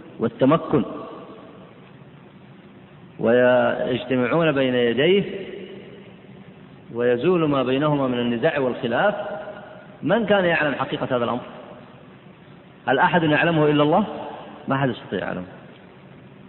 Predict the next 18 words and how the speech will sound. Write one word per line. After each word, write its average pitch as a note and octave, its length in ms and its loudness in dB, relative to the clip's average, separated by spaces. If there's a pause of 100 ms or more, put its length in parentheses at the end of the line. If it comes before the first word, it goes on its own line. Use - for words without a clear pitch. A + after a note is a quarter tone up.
(420)
حتى D3+ 240 -2
وإن C3+ 180 2
كان C3+ 240 2
في A#2 100 0
قلب A2 400 -2 (840)
أيوب A#2+ 340 0
عليه G2+ 240 -4
السلام G2+ 440 -4
أن G#2+ 220 -6
الله A2 260 -2
سيأتي A#2 240 -4
بفرج، D3 360 -2 (380)
لكن B2+ 220 0
لا F3 200 4
يدري C#3+ 220 0 (160)
كيف D#3 260 0 (420)
سيأتي A#2 240 -2
الفرج، F2+ 360 -8